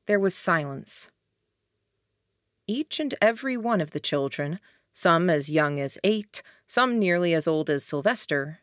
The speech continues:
stared, expressions blank. Sylvester, meanwhile, only smiled, holding his cigarette. "Cute," Helen said. "They're acting.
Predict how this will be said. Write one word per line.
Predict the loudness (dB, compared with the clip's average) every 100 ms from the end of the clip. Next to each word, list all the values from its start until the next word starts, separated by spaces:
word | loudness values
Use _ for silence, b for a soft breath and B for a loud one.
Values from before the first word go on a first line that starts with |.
| _
stared, | -2 -2 0 0 0 -2 -6 -14 _ _ -6
expressions | -4 0 2 2 -2 -4
blank. | -4 -2 -2 -4 -8 -16 -20 _ _ _ _ _ _ _ _ _ _ _
Sylvester, | -2 0 2 2 0 0 0
meanwhile, | 0 -2 -2 -2 -2 -6 -10 -16 _ _ _
only | 0 2 2
smiled, | 2 2 2 2 0 0 -6 -10 -16 b b b _
holding | -2 0 0 0 0
his | -2 0
cigarette. | 0 0 0 0 -2 -8 -16 -18 _ _ _ _ _ _ _ _ _ _ _ _ _ _ _ -12
"Cute," | -4 2 4 2 0 -4 -2 -2 _ _
Helen | 0 2 2 -2
said. | -2 0 0 -2 -8 _ _ _ _ _ _
"They're | 0 2 0
acting. | 0 -2 -2 2 2 2 -4